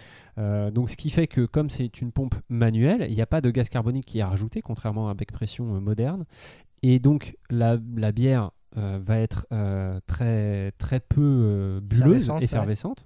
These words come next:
Speaker 1: Donc, ce qui rajoute le côté un peu, bah, je vais boire une bière plate sans mousse, ce qui, pour nous, euh, Français, paraît un peu
Speaker 2: Scandale.
Speaker 1: chelou, scandale. Et, euh, et en plus, à température de la cave.
Speaker 2: Hmm.
Speaker 1: Donc, euh, dix, quatorze degrés.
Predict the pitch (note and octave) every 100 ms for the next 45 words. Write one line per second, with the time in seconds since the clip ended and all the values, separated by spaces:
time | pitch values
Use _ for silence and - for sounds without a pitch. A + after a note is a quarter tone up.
0 | - A2+ G2+ - B2 A#2+ G2+ A#2 A#2+ D3+
1 | - B2 B2+ A#2 D3 B2 A2 C3+ B2+ F#2
2 | F#2+ A2 G#2+ A2+ A2 A2 A2+ - C3+ C3
3 | - B2 E3 G3 - - - _ - -
4 | B2+ - A#2 A2+ A2 B2+ C3+ G#2+ G2 F#2+
5 | - G2+ A#2+ A#2+ - - _ - G2 G2
6 | G2 A#2 A2 G#2 G2+ D3 E3 - D3+ B2
7 | A#2+ - B2+ B2+ F#3+ C3 G2 - - -
8 | - - - - D3 G#3 C#3+ B2 A#2+ A#2+
9 | - C#3+ D3+ A#2 - D3+ G#3+ - - -
10 | B2 - A2+ - F#2 - C3+ A#2 B2 A#2
11 | A2 G#2+ - - D#3 C3+ G2+ A#2 A#2 G2
12 | F#2 G2 G2 G2 A2+ A#2 G#2+ G2+ G2 G#2
13 | G2 F#2+